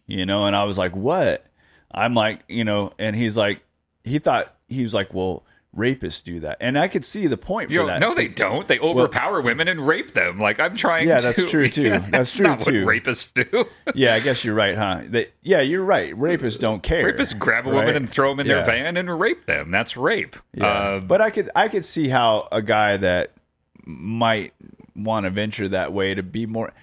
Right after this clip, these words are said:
Speaker 1: I don't know.
Speaker 2: That sounds like one of
Speaker 1: That
Speaker 2: those militant male feminist kinda guys.
Speaker 1: He could have been. He was a we-, he was definitely a weird dude.
Speaker 2: Oh, okay.
Speaker 1: So, like, he looked, and I was like, "What? I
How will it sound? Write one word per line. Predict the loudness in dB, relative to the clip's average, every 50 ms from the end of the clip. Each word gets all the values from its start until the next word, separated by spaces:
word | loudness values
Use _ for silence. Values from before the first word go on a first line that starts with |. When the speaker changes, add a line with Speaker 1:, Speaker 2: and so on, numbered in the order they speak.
| -20 -10 -2
Speaker 1:
I | 0 2 2 2
don't | 2 0 -2
know. | -2 -4 -4 -6 -8
Speaker 2:
That | -6 -2
sounds | -2 -2 0
like | 0 2
one | 4 4
of | 4 4
Speaker 1:
That |
Speaker 2:
those | 2 0 0
militant | 0 0 0 2 0 0 -2 -2 -2
male | 0 0 0 0 0 -2
feminist | -2 0 -2 -2 0 -2 -4 -4 -4 -4 -4
kinda | -4 -4 -4 -4 -4
guys. | -4 -4 -4 -4 -4 -4 -6 -6 -8 _ _ _ _ _ _ _
Speaker 1:
He | -6 -6 -2
could | 0 0 2 2 2
have | 0 0
been. | -2 -4 -4 -6
He | -6 -4 -2 0
was | 0 0 0
a | 0
we-, | 0 -2 -4 -6
he | -4 0 0 0
was | 0 0 -2 -6
definitely | -10 -4 0 0 0 0 -2 -4 -4 -4
a | -4 -4
weird | -4 -4 -6 -6 -6 -8 -8
dude. | -8 -8 -8 -8 -4
Speaker 2:
Oh, | -2 -2 -2 -2
okay. | -2 -2 -2 -4 -4
Speaker 1:
So, | -2 0 0 2
like, | 2 2 2 0
he | 0 2
looked, | 2 2 0 0
and | -2 0 2 2
I | 2
was | 2 2 2 2
like, | 0 0
"What? | 0 0 0 2 2 2 2
I | 2 2 2 0 -2